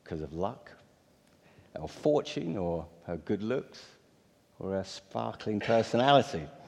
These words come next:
It was God who had a plan, and Esther was part of it. So Esther's purpose, as we've seen, was soon revealed. Uh, the villain in the story, Haman,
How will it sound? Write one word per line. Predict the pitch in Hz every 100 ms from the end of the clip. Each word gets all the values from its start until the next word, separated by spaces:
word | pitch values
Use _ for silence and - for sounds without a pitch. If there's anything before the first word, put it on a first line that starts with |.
| - - - - -
It | 87
was | 85
God | - 104 95 87 - 87
who | 92
had | 80 87 87 -
a | 85 80
plan, | - - 90 80 76 73 - - - - - -
and | 80 80 82 -
Esther | 95 - 82
was | 82 -
part | - 85 80 92
of | 85
it. | 78 - - - - - - - - _ _ _ _ _ - - -
So | - 120
Esther's | 143 143 120
purpose, | - 127 117 123 107 95
as | 92
we've | 101
seen, | - 113 107
was | 101
soon | - 123 117 107
revealed. | 101 92 101 87 80 - - - - -
Uh, | 90 90 90 -
the | 85
villain | 76 92 135 127 90 87 87
in | 85 87
the |
story, | 87 - 95 90 90
Haman, | 87 110 107 107 104 101